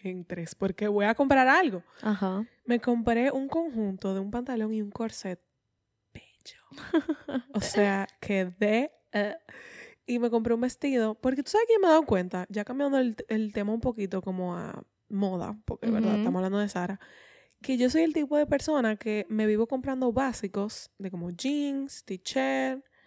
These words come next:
Speaker 1: Em, en un momento me compraba ropa de oficina porque yo estaba yendo para la oficina, era lo único que yo me ponía como en mi día a día,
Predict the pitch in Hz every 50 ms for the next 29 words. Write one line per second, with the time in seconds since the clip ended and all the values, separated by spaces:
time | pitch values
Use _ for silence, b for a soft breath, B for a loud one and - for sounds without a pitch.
0 | b b b b b b b b b _ - 208 208 202 202 196 185 180 180 175
1 | 170 170 - - 226 220 226 233 233 247 262 262 262 262 262 254 240 262 247 226
2 | 208 202 - - 214 208 196 220 202 202 208 202 208 220 214 233 214 214 220 226
3 | 226 - 226 208 - 294 311 277 262 247 - 220 208 - - 190 185 180 202 196
4 | 202 202 202 202 208 202 208 208 202 202 202 220 240 240 220 202 196 196 202 202
5 | 202 208 208 208 - 220 202 202 196 185 - 190 214 240 240 208 202 190 190 185
6 | 185 185 180 190 208 226 247 285 254 220 208 226